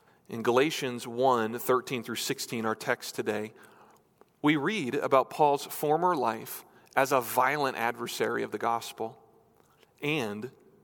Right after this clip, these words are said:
we read about his conversion by the grace of God. And the transformation was dramatic. He was, as the sermon title is today, he was arrested by God's grace.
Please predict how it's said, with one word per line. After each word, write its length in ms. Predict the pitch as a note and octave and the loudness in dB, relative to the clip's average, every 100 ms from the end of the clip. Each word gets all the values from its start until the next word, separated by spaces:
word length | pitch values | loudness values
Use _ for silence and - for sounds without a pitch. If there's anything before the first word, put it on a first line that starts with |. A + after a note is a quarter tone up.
| _ | _
we 120 | B2+ A#2 | -2 0
read 220 | B2 C3+ | 0 0
about 180 | A#2 A#2 | 0 -2
his 140 | A#2 | -6
conversion 540 | - A2 A2+ A#2+ A2 | -8 -2 0 0 -2
by 100 | A2 | -6
the 80 | A2 | -6
grace 300 | G#2 - - | -6 -8 -10
of 100 | - | -12
God. 240 | - G#1+ - - _ _ _ _ _ _ _ _ - | -8 -10 -10 -20 _ _ _ _ _ _ _ _ -2
And 100 | B2+ | 0
the 60 | |
transformation 1040 | - F3+ F3+ - D#3 C3 C#3+ - B2+ A2 G#2+ - - | 2 2 2 2 2 2 -2 -2 -4 -4 -8 -16 -6
was 480 | C3 C3 B2 A2+ - - - - | 4 6 6 2 -8 -14 -20 -14
dramatic. 720 | - G#2+ G#2 A2 A#2 A#2+ - - _ _ _ _ _ _ _ _ | -6 -4 -2 -2 -2 -4 -10 -20 _ _ _ _ _ _ _ _
He 140 | E3 | 0
was, 540 | D#3 C#3 B2 B2 B2+ - | 6 6 6 2 -4 -2
as 220 | B2 A#2 | 0 -2
the 100 | - | -4
sermon 320 | - B2+ B2 | -4 -2 -2
title 300 | A2+ A#2 A2 | -2 0 0
is 140 | A2 - | -2 -4
today, 320 | A2 G#2+ G#2+ | -4 -4 -6
he 80 | D#3 | -2
was 140 | E3 | 0
arrested 600 | C3+ A#2 C3 D#3 - A2+ | 2 4 2 2 -2 -2
by 180 | G#2+ A#2 | 0 -2
God's 340 | A2+ A#2+ A#2+ - | 0 -4 -4 -8
grace. 420 | A2 - - | -10 -10 -16